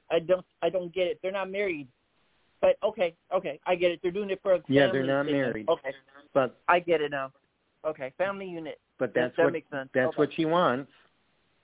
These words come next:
Speaker 2: Kristen
Speaker 1: Okay,
Speaker 2: wants to
Speaker 1: I, I get it. I
Speaker 2: invent
Speaker 1: was
Speaker 2: the
Speaker 1: getting a little
Speaker 2: perfect
Speaker 1: confused.
Speaker 2: family.
Speaker 1: Yeah. Okay, I was getting confused. I gotta tell you though, I am loving today's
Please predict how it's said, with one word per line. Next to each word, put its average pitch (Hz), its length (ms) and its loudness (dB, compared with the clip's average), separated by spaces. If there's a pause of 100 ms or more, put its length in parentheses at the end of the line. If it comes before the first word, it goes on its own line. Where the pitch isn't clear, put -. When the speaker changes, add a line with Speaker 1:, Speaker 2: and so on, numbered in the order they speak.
(1040)
Speaker 2:
Kristen 143 400 0
Speaker 1:
Okay, 156 60 6 (180)
Speaker 2:
wants 147 120 -8
to 156 60 4 (200)
Speaker 1:
I, 175 60 2
I 180 60 0
get 170 100 -14
it. 135 40 -2
I 135 40 2
Speaker 2:
invent 147 420 0
Speaker 1:
was - 160 -10
Speaker 2:
the 139 80 2
Speaker 1:
getting 214 100 -6
a - 40 -2
little 143 180 2
Speaker 2:
perfect - 240 -2
Speaker 1:
confused. 156 220 0
Speaker 2:
family. 113 220 -4
Speaker 1:
Yeah. 143 200 0 (1080)
Okay, 185 300 2 (180)
I 190 60 -4
was 214 140 -4
getting 214 180 -8
confused. 180 320 -12 (360)
I - 120 4
gotta 294 320 2
tell 269 160 -2
you 240 140 -10
though, 190 240 0
I 240 120 -6
am 233 140 -10
loving 226 280 -6
today's 220 280 -16